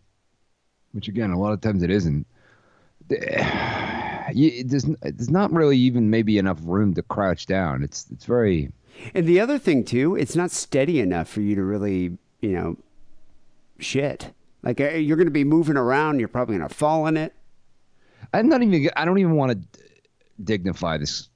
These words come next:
Speaker 1: Let, by talking about this.
Speaker 2: <laughs>
Speaker 1: Ke-, let him, let's keep on with the call, please.
Speaker 2: But I always found it funny how homeless people in New York, I remember homeless people in New York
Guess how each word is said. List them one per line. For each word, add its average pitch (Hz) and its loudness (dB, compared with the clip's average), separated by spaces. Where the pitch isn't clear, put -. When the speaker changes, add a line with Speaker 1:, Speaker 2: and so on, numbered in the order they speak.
Speaker 1:
Let, 107 -4
by 101 0
talking 101 0
about 82 0
this. 80 -4
Speaker 2:
<laughs> - -18
Speaker 1:
Ke-, 113 -4
let 127 0
him, 131 0
let's 127 -4
keep 127 -2
on 113 2
with 92 -2
the 87 -4
call, 80 -6
please. - -14
Speaker 2:
But 180 8
I 190 6
always 214 4
found 165 2
it 123 0
funny 117 0
how 92 0
homeless 113 -2
people 92 -4
in 120 2
New 123 2
York, 127 2
I 98 -4
remember 104 -2
homeless 135 -6
people 131 -6
in 123 -2
New 120 0
York 123 -2